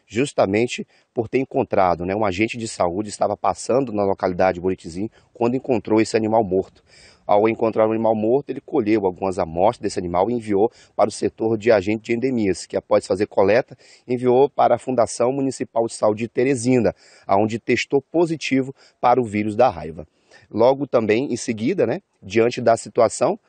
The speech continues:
o secretário de Estado de Saúde, juntamente com a Secretaria Municipal de Saúde de Campo Maior, já começaram a se viabilizar, né?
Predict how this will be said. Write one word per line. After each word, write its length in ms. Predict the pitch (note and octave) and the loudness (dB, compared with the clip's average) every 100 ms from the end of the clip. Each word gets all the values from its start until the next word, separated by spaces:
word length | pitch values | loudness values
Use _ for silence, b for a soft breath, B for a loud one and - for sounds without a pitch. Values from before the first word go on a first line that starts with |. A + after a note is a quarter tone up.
| _ - | _ -12
o 80 | A2 | -6
secretário 560 | B2 A#2+ A2 A#2 A#2 | -2 0 0 2 2
de 100 | A2 | 0
Estado 380 | A2 - A2+ G#2+ | -6 0 0 0
de 140 | G2 | -4
Saúde, 540 | G#2+ A#2 F#2+ G2+ C3 G#2+ | -4 -2 0 0 -4 -4
juntamente 600 | G#2 A#2 G2+ F#2+ A2+ - | -6 -2 -2 0 -2 -2
com 140 | B2+ | -2
a 80 | C#3 | -2
Secretaria 680 | - C3+ A#2 G#2+ G2+ A2 G#2 b _ | -2 -4 -2 0 2 2 0 b _
Municipal 560 | A#2 C#3 - B2+ A2+ G#2+ | -2 -2 -2 -2 0 0
de 60 | |
Saúde 240 | - G2+ F#2+ | 0 0 -2
de 100 | G#2+ | -8
Campo 280 | - G#2 - | -4 -4 -2
Maior, 420 | F2+ F2+ A2 C#3+ b b | 0 4 4 2 b b
já 200 | - G2+ | -4 -2
começaram 560 | A2 A2+ G#2 F#2 G#2 G#2+ | -2 -4 -4 -2 -2 -2
a 20 | |
se 160 | G#2+ G#2+ | -4 -4
viabilizar, 720 | G#2 G#2 A2+ A2 G2+ F#2+ E2 | 0 0 0 0 2 2 0
né? 220 | F2+ A2+ | -4 -4